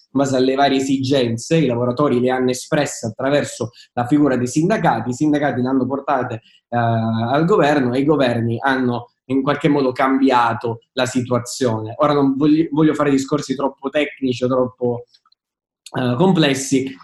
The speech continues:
perché magari sarebbe anche difficile forse a livello terminologico capire bene le differenze, però sicuramente Marx è stato un ottimo contributo, un ottimo punto di partenza,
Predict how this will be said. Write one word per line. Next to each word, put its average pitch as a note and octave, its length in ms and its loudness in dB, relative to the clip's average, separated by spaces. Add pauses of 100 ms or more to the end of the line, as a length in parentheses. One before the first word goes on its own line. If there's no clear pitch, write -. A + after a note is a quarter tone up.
(220)
perché B2+ 380 0
magari C3 440 2
sarebbe B2+ 360 0
anche B2 140 -2
difficile B2 440 0
forse B2 380 -2
a B2 100 0
livello B2+ 280 2
terminologico C3 1000 2
capire B2+ 480 -2
bene B2 320 -4
le C3 100 0
differenze, D#3 720 0
però F#3 300 2 (240)
sicuramente E3 640 4
Marx C#3 400 2
è C3 60 -4
stato C3 360 0
un D3+ 80 2
ottimo D3+ 420 2
contributo, B2 640 -2
un C#3+ 60 2
ottimo C#3+ 320 0
punto C3+ 280 0
di D#3 120 2
partenza, C#3 640 -2